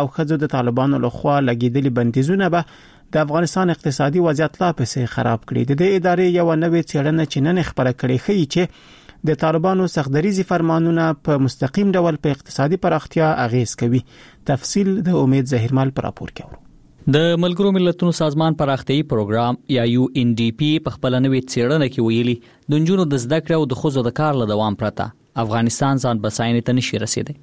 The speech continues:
Speaker 2: دا څېړنه چې په دوه زره درویشت کال کې د افغانستان اقتصادي او ټولنیز لیدلوری نومیږي او نن خپره شوې، پکې خبرداری ورکړل شوې چې په افغان نجونو او ښځو د طالبانو لخوا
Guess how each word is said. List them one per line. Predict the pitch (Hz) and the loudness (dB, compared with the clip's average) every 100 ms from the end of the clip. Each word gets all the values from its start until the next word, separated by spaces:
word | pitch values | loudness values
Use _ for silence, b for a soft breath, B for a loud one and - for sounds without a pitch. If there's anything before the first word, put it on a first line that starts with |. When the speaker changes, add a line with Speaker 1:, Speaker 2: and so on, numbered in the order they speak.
| b _ | b _
Speaker 2:
دا | 165 | -2
څېړنه | - 180 180 226 214 | 0 0 0 0 0
چې | 214 | 0
په | 196 160 | 0 0
دوه | 151 | 2
زره | 160 156 | 0 0
درویشت | 180 160 - | 0 -2 -2
کال | 151 | -2
کې | 151 143 | 0 -2
د | 123 | 0
افغانستان | 131 131 156 151 | 0 0 0 0
اقتصادي | 135 - - 123 131 151 | -2 -4 -2 0 2 0
او | 139 | 2
ټولنیز | 135 120 135 131 117 | 0 2 2 0 0
لیدلوری | 110 110 110 104 | 0 0 2 2
نومیږي | 110 147 143 127 | 2 2 2 2
او | 143 | 2
نن | 165 - | 0 0
خپره | 117 110 | -2 -2
شوې، | - 143 135 B B | 0 0 -2 B B
پکې | 117 135 139 | -8 -4 -2
خبرداری | 127 120 127 151 | 0 0 0 2
ورکړل | 147 139 143 123 | 0 0 -2 -2
شوې | - 143 143 | 0 0 -2
چې | - | -2
په | 120 | -2
افغان | 117 123 123 | 0 0 0
نجونو | 131 127 | 0 0
او | 120 | 0
ښځو | 143 135 | -2 -2
د | 127 | 0
طالبانو | 120 113 127 131 127 | 0 0 0 0 0
لخوا | 127 | 0